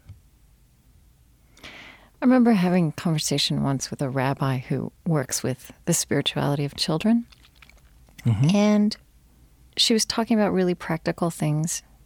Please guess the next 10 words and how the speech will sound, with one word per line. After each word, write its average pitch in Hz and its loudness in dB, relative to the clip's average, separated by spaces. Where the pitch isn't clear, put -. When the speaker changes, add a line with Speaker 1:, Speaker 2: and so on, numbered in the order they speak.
Speaker 1:
parents 151 -2
can 160 -2
do 143 0
to - -4
nurture 147 -2
their 143 0
children's 143 -2
inner 147 0
lives. 143 -4
Speaker 2:
Mm-hmm. 127 2